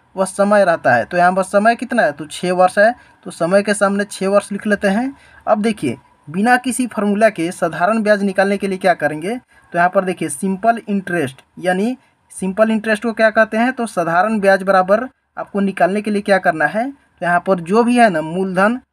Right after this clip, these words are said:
दर और समय, इन सभी को गुना कर देना है आपस में। तो देखिए, गुना करेंगे तो सबसे पहले यहाँ पर पाँच हज़ार है मूलधन, तो यहाँ पर पाँच हज़ार लिख लेते हैं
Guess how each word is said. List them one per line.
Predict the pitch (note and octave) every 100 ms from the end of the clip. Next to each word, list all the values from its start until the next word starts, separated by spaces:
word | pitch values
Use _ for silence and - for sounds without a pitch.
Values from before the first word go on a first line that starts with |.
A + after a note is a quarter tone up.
| _
दर | D3+ D3+ F#3 A#3+ C#4 _ _
और | D#3+
समय, | - F#3 F3 B2+ - _ _ -
इन | G3+
सभी | F#3+ G#3+ G#3+ B3
को | B3+ G#3+
गुना | E3+ F#3+ F#3+
कर | G3 F3+
देना | F3+ F3+
है | F3+ G3
आपस | E3 F3+ E3+
में। | C#3 A#2+ - _ _ -
तो | F3
देखिए, | F#3 A#3
गुना | F#3 G#3
करेंगे | G#3 G#3 F#3 F#3+
तो | G3+
सबसे | F#3+ F3 A3
पहले | G#3+ G#3+
यहाँ | G3+
पर | G#3 G3
पाँच | F3+ G3 G#3+
हज़ार | G3 F#3
है |
मूलधन, | F#3+ G3 F3+ F#3 A#3
तो | - - _ -
यहाँ | E3
पर | E3 F3
पाँच | - F#3+ G#3
हज़ार | G#3 G#3
लिख | G3+
लेते | G#3+ G#3
हैं | G3+ G#3+